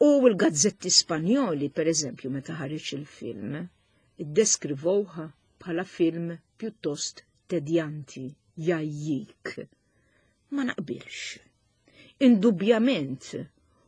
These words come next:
mhuwiex l-aħjar film ta' Almodovar. Assolutament ma naħsibx illi jesprimi l-emozzjonijiet, per eżempju, ta' film bħal All About My Mother,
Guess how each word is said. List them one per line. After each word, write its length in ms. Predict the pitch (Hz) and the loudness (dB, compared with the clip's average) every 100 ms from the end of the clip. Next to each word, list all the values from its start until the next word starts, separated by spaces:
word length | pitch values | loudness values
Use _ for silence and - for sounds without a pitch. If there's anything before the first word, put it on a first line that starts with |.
| _ | _
mhuwiex 760 | 196 220 254 262 185 165 - - - | 6 10 10 10 6 4 -4 -8 -10
l-aħjar 680 | 165 135 - 156 143 127 - _ | -10 -10 -4 -2 -2 -8 -14 _
film 460 | - - 147 143 | -6 -2 -2 -4
ta' 200 | - - - | -8 -10 -4
Almodovar. 1000 | 175 180 151 151 147 135 143 147 139 160 185 - _ _ _ - - - | -4 -2 -4 -4 -4 -4 -6 -6 -6 -6 -12 -16 _ _ _ -20 -14 -6
Assolutament 920 | 233 - 254 240 247 262 277 180 - | -4 0 0 0 0 2 2 0 0
ma 160 | 208 226 | 0 0
naħsibx 720 | 214 - 285 - - - - | 2 4 6 4 -4 -10 -6
illi 720 | - 185 170 175 180 165 170 151 - - - | -2 -2 2 6 6 6 2 0 -4 -20 -8
jesprimi 1300 | 175 185 330 - - - - 226 240 185 180 180 170 165 - _ _ - | 4 6 6 4 2 -2 -4 -2 0 0 0 0 0 -4 -8 _ _ -4
l-emozzjonijiet, 1500 | 190 240 285 226 226 - - 247 285 226 220 165 151 147 - | 4 6 8 6 2 0 0 2 4 4 2 0 -2 -4 0
per 180 | 175 175 | 0 2
eżempju, 540 | - 151 165 - 151 - _ _ | 0 -4 -8 -8 -8 -8 _ _
ta' 100 | 240 | -6
film 460 | 214 - 165 151 151 | -4 0 0 0 -6
bħal 400 | - - 160 165 - | -10 -10 -4 -4 0
All 360 | 220 208 196 180 | 0 4 2 2
About 380 | 156 143 - - | -2 -4 -6 -10
My 160 | 165 147 | -8 -8
Mother, 600 | 156 135 143 143 165 | -8 -8 -6 -6 -6